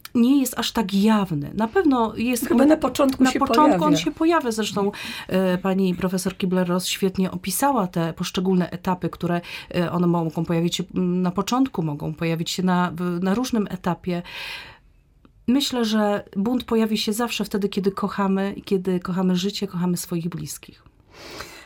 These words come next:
Speaker 2: To taki paradoks, prawda? Często, kiedy jeszcze jesteśmy młodzi, zdrowi, piękni i bogaci, prowadzimy niezbyt zdrowy,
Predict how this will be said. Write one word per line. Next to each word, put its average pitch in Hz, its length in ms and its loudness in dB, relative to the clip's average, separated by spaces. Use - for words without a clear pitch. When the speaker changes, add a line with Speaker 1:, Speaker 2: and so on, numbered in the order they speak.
Speaker 2:
To 233 100 -4
taki - 260 -4
paradoks, 214 540 2
prawda? 185 440 0
Często, 202 420 -4
kiedy 185 540 -2
jeszcze 202 260 0
jesteśmy 208 320 -2
młodzi, 208 360 0
zdrowi, 202 640 0
piękni 233 460 2
i 185 40 -2
bogaci, 190 580 -4
prowadzimy 220 640 2
niezbyt 220 400 0
zdrowy, 196 400 0